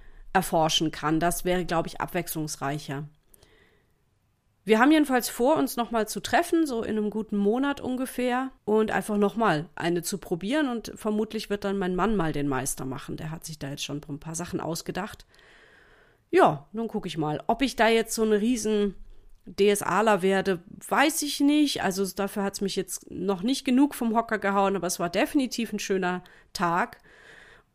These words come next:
Und, äh, ich war übrigens ein Hobbit. Ich hieß, ähm, Viola Pusteblume und habe angefangen, mit einem Stuhlbein zu kämpfen und hatte am Ende einen Morgenstern. Das war ziemlich episch.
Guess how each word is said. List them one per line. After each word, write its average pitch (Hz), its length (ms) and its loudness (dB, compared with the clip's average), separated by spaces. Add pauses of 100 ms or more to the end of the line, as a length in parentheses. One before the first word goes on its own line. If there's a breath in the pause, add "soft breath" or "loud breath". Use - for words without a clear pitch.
Und, 190 760 2
äh, 185 260 -2
ich 208 140 -4
war 214 120 4
übrigens 233 280 -2
ein 247 160 -2
Hobbit. 196 340 0 (480)
Ich 180 200 -10
hieß, - 320 -4
ähm, 165 440 2
Viola 247 600 0
Pusteblume 214 680 -4 (720 soft breath)
und 185 560 -2 (320)
habe 175 580 0 (360)
angefangen, 254 500 0
mit 220 140 0
einem 175 320 0
Stuhlbein 247 560 -2
zu - 100 -6
kämpfen 285 480 -2
und 208 240 -4
hatte 220 160 -2
am 170 80 2
Ende 233 220 -2
einen 180 180 -2
Morgenstern. 151 720 -2
Das - 240 -4
war 202 120 -4
ziemlich 220 420 -4
episch. - 440 -8